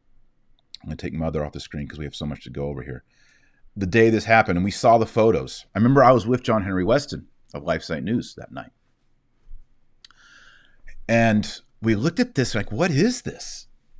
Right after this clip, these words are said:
This looks like pagan idolatry." And there's the Pope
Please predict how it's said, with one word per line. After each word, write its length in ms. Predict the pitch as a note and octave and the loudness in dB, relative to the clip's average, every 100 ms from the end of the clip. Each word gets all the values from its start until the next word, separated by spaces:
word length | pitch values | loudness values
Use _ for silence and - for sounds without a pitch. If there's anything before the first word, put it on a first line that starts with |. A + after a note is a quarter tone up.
| - _ - _ - - - _ | -20 _ -20 _ -20 -18 -20 _
This 240 | A#2 A#2 - | -8 -6 -2
looks 360 | A2 C#3+ - | -2 -2 -2
like 340 | B2+ A2+ A2+ - | 4 6 4 0
pagan 380 | - D#2+ E2 G2+ | -6 -4 -2 0
idolatry." 640 | G#2+ A2 D#3 A3+ - E2 | 0 0 0 0 -2 -4
And 100 | D#2 | -2
there's 140 | G2+ | -2
the 100 | - | -4
Pope 440 | F2 - E3+ F3+ | -6 2 4 4